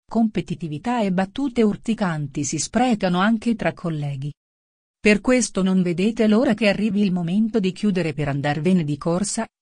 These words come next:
un cenno di saluto e via. La bella Venere, da ieri abbracciata al Sole in Vergine,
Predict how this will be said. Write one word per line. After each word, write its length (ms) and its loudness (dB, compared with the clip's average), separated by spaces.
un 160 8
cenno 280 4
di 140 2
saluto 400 -6
e 60 -2
via. 320 -6
La 180 2
bella 360 -2
Venere, 420 -6
da 220 -2
ieri 400 2
abbracciata 720 0
al 100 0
Sole 320 0
in 120 0
Vergine, 580 -6